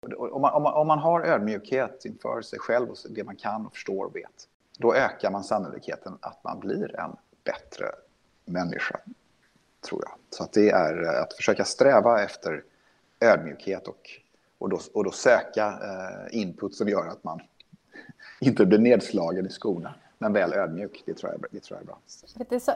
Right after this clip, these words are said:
Speaker 2: James Nottingham, det är en, eh, brittisk skolperson. Han var med i Skolprat för några år sedan och då sa han, "Try to suck at something new." Det är lite det du säger, att
Speaker 1: Ja,
Speaker 2: försök
Speaker 1: exakt.
Speaker 2: liksom utmana dig, testa någonting som du inte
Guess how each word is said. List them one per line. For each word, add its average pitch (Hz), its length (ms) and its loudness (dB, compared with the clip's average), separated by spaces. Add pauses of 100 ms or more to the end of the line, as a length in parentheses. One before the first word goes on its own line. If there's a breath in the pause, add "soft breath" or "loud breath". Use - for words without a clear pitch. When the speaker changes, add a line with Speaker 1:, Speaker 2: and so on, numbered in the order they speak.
(120)
Speaker 2:
James 247 340 -4
Nottingham, 226 480 -2
det 220 60 -4
är 220 140 -2
en, 214 140 -6
eh, 202 280 -4
brittisk 202 520 -8
skolperson. 208 680 -6
Han 226 120 -2
var 226 100 0
med 190 320 -4
i 185 60 -8
Skolprat 185 500 -8
för - 180 -6
några 185 240 -2
år 208 120 0
sedan 196 220 -6
och 202 80 -2
då 214 80 -8
sa 208 160 -4
han, 185 160 -2
"Try 226 240 0
to 226 160 -12
suck 185 280 -6
at 180 100 -10
something 185 420 -8
new." 190 440 -6
Det 220 80 -6
är 226 60 -6
lite 220 240 -8
det 185 160 -6
du 185 80 -8
säger, 190 360 -2
att 202 180 -4
Speaker 1:
Ja, - 80 -12
Speaker 2:
försök 240 200 2
Speaker 1:
exakt. 214 180 -6
Speaker 2:
liksom 202 280 -6
utmana 226 540 -2
dig, 175 140 -6
testa 196 340 -4
någonting 180 380 -8
som 180 180 -10
du 180 60 -6
inte 180 320 -6